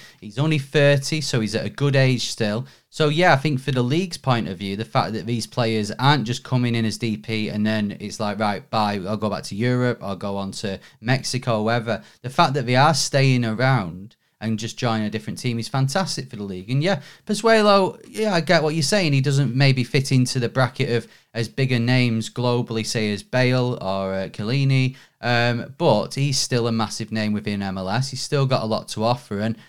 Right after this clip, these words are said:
I think Inter Miami are getting a, a very good deal there. Um, he will join Higuain as their D Ps, and I think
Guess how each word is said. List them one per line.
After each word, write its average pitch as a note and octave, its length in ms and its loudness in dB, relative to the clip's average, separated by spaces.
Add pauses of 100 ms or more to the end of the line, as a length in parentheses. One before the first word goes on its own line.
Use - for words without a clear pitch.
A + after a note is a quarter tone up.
(140)
I A#2 40 -8
think C3+ 240 0
Inter C3+ 280 0
Miami A#2 400 2
are A2 80 0
getting B2 440 0
a, B2+ 160 4 (300)
a B2+ 80 2
very C#3+ 320 6
good C3+ 240 2
deal D#3 320 2
there. F#2+ 400 0
Um, B2+ 380 4
he C3+ 200 4
will D3 140 2
join D3+ 360 4
Higuain C3 760 4
as A2 220 -4
their A2+ 180 2
D G#2+ 240 -2
Ps, G#2+ 460 -2
and C3 80 4
I - 20 2
think E3 240 0